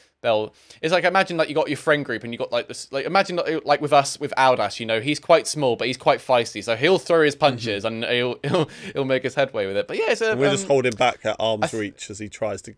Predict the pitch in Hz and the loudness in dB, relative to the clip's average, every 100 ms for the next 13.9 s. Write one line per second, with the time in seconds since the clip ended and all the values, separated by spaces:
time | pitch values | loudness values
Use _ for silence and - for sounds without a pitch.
0 | - 147 127 175 208 190 131 98 104 - | 2 2 4 4 4 2 -2 -4 -6 -12
1 | - _ _ - 180 202 208 208 202 202 | -20 _ _ 4 4 6 2 4 4 4
2 | - 180 180 196 127 180 190 - 185 151 | 4 4 6 6 4 4 2 2 4 4
3 | 165 190 - 196 185 - 156 143 147 143 | 2 0 2 2 2 2 2 2 2 4
4 | 127 123 131 147 143 160 147 143 117 127 | 6 4 0 -2 0 0 0 -2 0 0
5 | 123 147 160 135 - 107 - 117 113 - | 2 4 4 4 2 -2 -2 -4 -4 0
6 | 139 123 110 101 98 - - 135 151 143 | 4 4 4 0 0 -4 -8 -4 2 2
7 | 120 151 147 - 98 98 135 147 147 151 | 4 2 0 -4 -6 0 4 6 6 4
8 | 151 147 _ _ - _ _ _ _ - | 0 -10 _ _ -20 _ _ _ _ 0
9 | 185 196 277 254 233 - 233 214 - 208 | 0 0 -4 -4 -6 -2 -2 -2 0 4
10 | 214 214 202 - - - - - _ _ | 6 4 0 -10 -14 -14 -18 -20 _ _
11 | _ _ _ _ - 143 - 226 247 214 | _ _ _ _ -4 -4 2 2 4 2
12 | 180 170 165 - 156 120 117 120 123 123 | 0 0 -2 -6 -6 -8 -10 -10 -8 -8
13 | 127 135 143 131 - 185 202 214 220 | -4 0 0 -2 -6 -6 -6 -8 -14